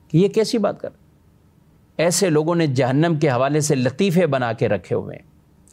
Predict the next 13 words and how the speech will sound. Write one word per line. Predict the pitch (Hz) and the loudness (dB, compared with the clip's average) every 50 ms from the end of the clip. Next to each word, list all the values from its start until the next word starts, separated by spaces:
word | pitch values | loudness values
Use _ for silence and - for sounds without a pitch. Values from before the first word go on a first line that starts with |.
| _ | _
اور | - 143 | -2 0
لوگ | 160 185 185 160 | 0 0 0 0
اس | 156 147 | 0 -2
سے | 151 - 139 | 0 0 0
انجوائے | 123 120 131 135 135 127 | 2 2 2 2 0 0
کرتے | 110 127 117 101 123 | -2 -2 -2 -2 -2
ہیں، | 120 - | -2 -2
ہنس | 147 156 147 - | -2 -2 -2 0
رہے | 151 127 | 0 0
ہوتے | 120 - - | -2 -2 -4
ہیں، | 98 - - - | -8 -8 -4 -2
معاذ | 123 120 120 104 107 | -2 0 0 -2 -2
اللہ۔ | 101 98 - | -6 -6 -8